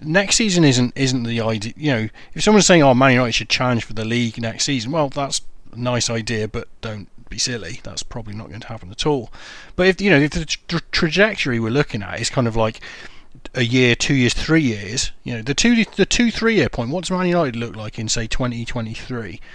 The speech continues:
And what, and what do Liverpool look like in twenty twenty-three? What do Man City look like in twenty twenty-three? Is Pep Guardiola there? He's probably long gone.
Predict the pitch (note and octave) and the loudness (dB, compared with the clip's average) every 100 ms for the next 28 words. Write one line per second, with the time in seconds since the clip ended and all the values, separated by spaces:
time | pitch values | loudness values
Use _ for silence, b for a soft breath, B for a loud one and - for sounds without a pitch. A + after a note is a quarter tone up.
0 | B B B2 D3+ G3 D3+ - C#3+ - D#3+ | B B 0 2 0 -2 -4 -4 -2 0
1 | F3 E3 D#3 F3 F#3+ - A2+ G#2 - E2+ | 0 2 4 6 4 0 -4 -6 -8 -10
2 | E2+ - B2+ - A#2 G#2+ - G#2+ - A2 | -10 -10 -6 -4 -4 -6 -8 -10 -10 -10
3 | A#2 D3 C#3+ D3+ D3 - F#3+ D#3 A#2 - | -8 -2 2 4 4 4 2 0 -4 -8
4 | G#2 F2+ - A2+ G#2+ A#2+ G#2 - F2+ E2 | -10 -10 -8 -8 -8 -10 -12 -12 -12 -10
5 | - B2+ C3 C#3 C#3 C#3+ D#3 D#3+ G#3+ F#3+ | -6 -6 -2 0 2 2 2 4 4 2
6 | - G#2 G#2 B2+ G3 F#3+ G#2+ G2 | -2 -6 -6 -4 -2 -2 -4 -10